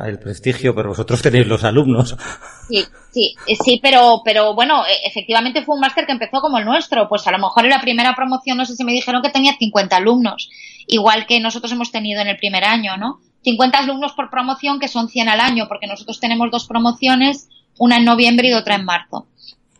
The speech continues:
Speaker 1: Ujú.
Speaker 2: Entonces, eh, bueno, pues el crecimiento es muy exponencial y y tenemos con, con mucho orgullo un I P N, el índice de promoción nato,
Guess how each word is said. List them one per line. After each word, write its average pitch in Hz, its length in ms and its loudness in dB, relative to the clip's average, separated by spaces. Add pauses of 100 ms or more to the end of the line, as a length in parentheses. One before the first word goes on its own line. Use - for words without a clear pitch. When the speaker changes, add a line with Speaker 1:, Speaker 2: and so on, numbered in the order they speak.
(140)
Speaker 1:
Ujú. 107 240 -6
Speaker 2:
Entonces, 208 680 -4 (380)
eh, 202 260 4
bueno, 208 200 2
pues 208 160 -8
el 190 60 -2
crecimiento 220 460 0
es 254 80 2
muy 262 140 4
exponencial 233 840 0
y 233 420 -4 (360)
y 240 160 -4
tenemos 262 480 0
con, 254 600 0 (220)
con 214 140 -2
mucho 277 240 2
orgullo 277 600 4
un 240 160 2
I 247 120 2
P 247 220 4
N, 277 380 2 (100)
el 202 320 -2
índice 240 320 0
de 233 120 2
promoción 226 520 -2
nato, 226 240 0